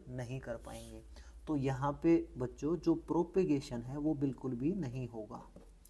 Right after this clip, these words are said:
तीसरा केस, तीसरा केस क्या है?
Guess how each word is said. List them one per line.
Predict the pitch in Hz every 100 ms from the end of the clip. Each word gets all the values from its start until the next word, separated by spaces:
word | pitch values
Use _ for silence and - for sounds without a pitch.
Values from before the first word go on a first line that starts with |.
| - - - - -
तीसरा | 156 151 151
केस, | 147 147 - - - - - - - - - - - - - - - - - - - - - - -
तीसरा | 175 202 190
केस | 196 190 190
क्या | 170 160
है? | 147